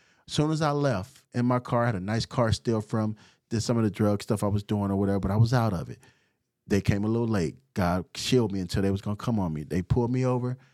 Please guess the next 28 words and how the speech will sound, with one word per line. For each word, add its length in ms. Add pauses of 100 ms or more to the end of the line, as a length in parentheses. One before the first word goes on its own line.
(300)
They 100
told 300
me 60
my 140
car 380
was, 280 (200)
fit 140
the 80
description 560
of 100
a 60
car 540 (720)
that 300 (1000)
was 100
in 100
a 40
drive-by 460
shooting 480
in 100
Kenosha. 580 (760)
I 140
was 80
like, 120
"What?" 460
I 100
ain't 80
never, 220
I, 180